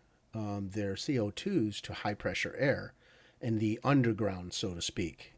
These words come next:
and kind of perked my interest. And I said, "Hmm, those numbers are looking pretty good." Um, but the ammunition hadn't evolved then, so you were limited for accuracy then,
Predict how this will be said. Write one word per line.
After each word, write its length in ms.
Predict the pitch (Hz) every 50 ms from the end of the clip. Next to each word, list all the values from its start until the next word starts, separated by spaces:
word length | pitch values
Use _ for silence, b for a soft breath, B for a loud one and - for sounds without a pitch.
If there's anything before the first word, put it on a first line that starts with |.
| _ _ _
and 440 | - 110 104 101 101 98 98 98 - _
kind 360 | - - - 160 165 170 170
of 200 | 165 156 135 135 -
perked 380 | - 160 143 131 135 - -
my 160 | 135 127 120
interest. 560 | 120 123 135 135 135 - 101 95 - - - 110
And 100 | 101 98
I 60 | 92
said, 200 | - - 101 - -
"Hmm, 440 | - 208 214 220 165 98 85 78 67 - - _ _ _ b b b b b b b b b b b
those 160 | 185 156 147
numbers 360 | 156 175 208 226 220 170 120 113
are 60 | 110
looking 300 | 110 117 113 - 104 -
pretty 340 | - - - 170 170 131 107
good." 500 | 117 - 151 233 269 240 - - - - _ _ b b b b b b b b b b b -
Um, 420 | 107 110 104 101 98 98 98 - _ _ _ _
but 240 | - 127 120 120 - _ _ _ _ _
the 200 | - 120 117 113
ammunition 540 | 113 107 107 104 113 - 220 - - 123 113
hadn't 380 | 104 113 101 95 98 98 101 - -
evolved 600 | 110 104 92 101 101 92 87 90 90 - - -
then, 420 | - 98 107 104 90 85 87 95 101 - _ _
so 320 | - - - 123 110 104
you 180 | 98 98 110 107
were 140 | 101 101
limited 560 | 95 98 107 123 151 156 135 107 107 101 90 -
for 300 | - - 101 95 92 -
accuracy 640 | - 110 113 123 131 - 95 92 98 - - 104 98
then, 460 | 92 92 107 110 117 101 92 90 101